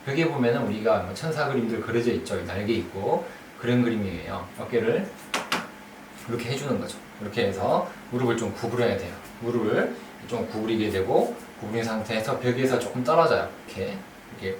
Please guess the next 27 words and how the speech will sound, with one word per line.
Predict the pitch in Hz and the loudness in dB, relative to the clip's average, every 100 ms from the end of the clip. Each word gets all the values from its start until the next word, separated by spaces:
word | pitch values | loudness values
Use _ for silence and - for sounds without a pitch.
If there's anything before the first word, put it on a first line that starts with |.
| - | -4
운동을 | 107 101 101 | -2 0 0
해주는 | 131 - 98 | 6 6 4
거죠. | - - - - - | -4 -16 -18 -20 -10
이런 | 107 101 | -6 -6
식으로 | - 90 110 - - - - - - - - | -6 -4 -4 -4 -6 -16 -18 -18 -6 6 6
이렇게 | - - 117 - - | 6 -2 -4 -4 -2
운동을 | 104 101 | -2 0
해주는데 | 123 135 110 104 117 - - - - | -2 0 0 4 4 4 -8 -14 -6
이렇게 | 127 | 0
해서 | 123 131 | 0 0
어깨를 | 139 160 156 160 139 | -2 6 10 10 10
이렇게 | 123 117 110 | 6 0 0
뻗어줌으로써 | 147 160 143 123 107 98 - 101 | 2 6 6 6 4 4 6 6
우리가 | 101 110 117 - - - | 4 4 2 2 -8 -6
모빌리티, | 113 123 156 147 120 - - - | 4 4 6 4 2 0 -10 0
스트렝스, | 156 110 - - - - - | 2 4 0 -8 -12 -16 -8
유동성과 | 110 123 120 117 101 113 208 - - | 2 6 6 4 2 4 4 2 -6
그리고 | 104 101 113 | -6 -4 -4
힘을 | - 151 151 | -2 -2 0
길러준다. | 131 127 107 101 - - - - | 2 2 2 0 -2 -4 -10 -4
그래서 | 135 135 | -2 0
적절한 | 147 156 - 180 180 180 | -2 -2 6 8 8 4
상체의 | 175 165 165 - 165 175 | -2 -2 -2 0 4 4
근육 | - 117 127 131 | 2 0 2 0
증가가 | 123 127 123 135 120 | 0 4 6 6 4
돼야 | 104 101 | 4 0
돼요. | 95 87 | 0 -6